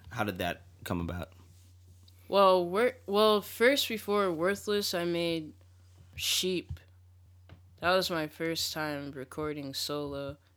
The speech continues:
Speaker 2: And that was from, um, Jerry Fialka, who's, like, this guy in Venice who,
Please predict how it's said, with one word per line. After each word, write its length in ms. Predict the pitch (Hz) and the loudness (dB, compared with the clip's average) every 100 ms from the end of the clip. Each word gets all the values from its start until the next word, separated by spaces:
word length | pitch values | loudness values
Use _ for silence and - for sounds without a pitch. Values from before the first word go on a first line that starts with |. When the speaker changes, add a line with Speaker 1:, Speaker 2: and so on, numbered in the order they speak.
| - _ _ _ - | -20 _ _ _ -8
Speaker 2:
And 220 | 156 151 | -4 2
that 300 | 170 214 214 | 6 8 6
was 220 | 190 180 | 2 -2
from, 500 | - 175 175 170 170 208 _ _ _ _ _ _ - | -2 0 0 -2 -6 -12 _ _ _ _ _ _ -2
um, 360 | 175 165 160 | 0 2 0
Jerry 320 | 151 185 196 185 | 2 2 2 0
Fialka, 680 | - 170 196 202 160 156 160 | 0 2 2 0 -4 -4 -6
who's, 380 | 165 165 156 156 | -6 -4 -4 -2
like, 300 | 151 147 - _ _ | -2 -4 -8 _ _
this 180 | 151 - | -6 -6
guy 600 | - 165 165 165 160 160 - _ _ - | 0 2 2 2 -2 -6 -12 _ _ -16
in 180 | 151 156 | -6 -6
Venice 560 | 151 170 175 165 - - | -2 -2 0 -2 -4 -4
who, 280 | 151 151 | -4 -6